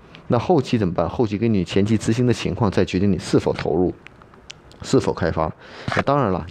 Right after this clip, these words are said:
有的用户也会说，是不是前期我也不用投这么多钱？但就我目前的经验来看，嗯，任何做一件事情都是有付出代价的。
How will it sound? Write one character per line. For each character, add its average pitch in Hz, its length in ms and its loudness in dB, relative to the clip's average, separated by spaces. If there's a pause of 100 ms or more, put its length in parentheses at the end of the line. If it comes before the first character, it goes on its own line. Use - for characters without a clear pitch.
有 87 80 -2
的 98 100 0
用 117 100 2
户 101 160 2
也 85 80 4
会 95 140 4
说， 101 240 2 (320)
是 - 140 2
不 131 80 2
是 120 100 4
前 123 160 2
期 131 100 2
我 113 140 4
也 120 80 4
不 90 160 0
用 131 140 4
投 92 200 2
这 170 120 2
么 104 100 4
多 87 140 4
钱？ - 200 0 (440)
但 127 160 4
就 - 160 4
我 87 240 2
目 139 120 4
前 95 180 0
的 92 80 2
经 104 140 2
验 92 120 4
来 71 120 0
看， - 240 -2 (460)
嗯， 71 340 0 (260)
任 175 160 6
何 104 160 4
做 104 160 2
一 98 80 4
件 107 140 0
事 113 140 0
情 85 220 -2
都 107 120 2
是 101 120 4
有 87 80 6
付 - 140 -6
出 95 120 0
代 110 200 4
价 80 260 2
的。 67 120 -4